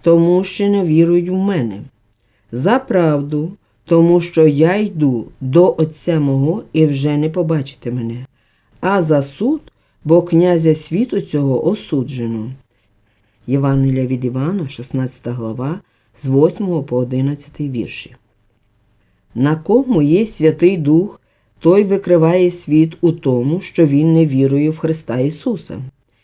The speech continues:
Я докоряю всім, ба більше різнорідним конфесіям, що силоміць на небо лізуть. А за це вони на мене гніваються. Написано: «Усякий, хто ненавидить брата свого,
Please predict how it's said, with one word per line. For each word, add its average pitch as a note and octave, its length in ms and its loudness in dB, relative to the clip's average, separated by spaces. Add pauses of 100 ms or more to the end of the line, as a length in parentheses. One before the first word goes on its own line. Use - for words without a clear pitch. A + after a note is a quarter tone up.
(840)
Я C#3+ 320 2
докоряю F#3+ 600 0
всім, F3+ 480 -4 (160)
ба D3 260 0
більше D3 580 -2
різнорідним D3 840 0 (460)
конфесіям, D3+ 920 0
що - 280 -4
силоміць D3+ 760 0
на D3+ 160 0
небо D3+ 340 2
лізуть. A#2 540 -8 (840)
А E3+ 180 2
за D3 180 0
це A3 280 -4
вони E3+ 300 0
на D#3 120 0
мене D3 300 -2
гніваються. A#2+ 800 -8 (760)
Написано: C3+ 800 -4 (360)
«Усякий, F#3+ 640 -4
хто - 260 -2
ненавидить D#3+ 640 2
брата D#3+ 380 -4
свого, F#3 460 -4